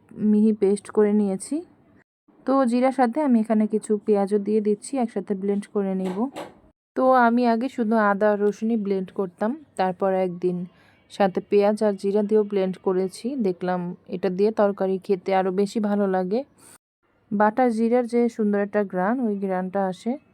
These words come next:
আর এই তো আমার এখানে ব্লেন্ড করা হয়ে গেছে। আর পাশাপাশি ওই তো, আহ, অন্য এক ফোন দিয়ে আমি ভিডিও করছি, আরেকটি ফোন ওইভাবে ভিডিও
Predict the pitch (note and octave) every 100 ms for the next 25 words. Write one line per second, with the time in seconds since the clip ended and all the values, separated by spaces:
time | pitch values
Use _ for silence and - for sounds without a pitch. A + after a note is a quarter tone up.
0 | _ _ _ _ - G#3+ A3 G#3+ G#3+ G#3
1 | C#4 A3+ G3+ G3+ G3+ G3 G3 F#3+ F#3+ F#3+
2 | - G3+ G3 G#3 A3+ G#3+ F#3+ F#3+ A#3+ G#3+
3 | G3 - G3 G#3+ G3+ G3+ - G#3 G3+ -
4 | B3 - _ _ _ _ - - G#3+ G#3+
5 | A3+ A3+ A#3 A3+ - A#3 - B3 A#3+ A3+
6 | A#3 A#3+ A3+ A3 G#3+ A3 G#3+ A#3 A#3 F#3+
7 | - B3+ G#3+ G3 - G3+ G#3 G3 F#3+ F#3+
8 | F#3 F#3+ F#3 F#3 F3+ F#3+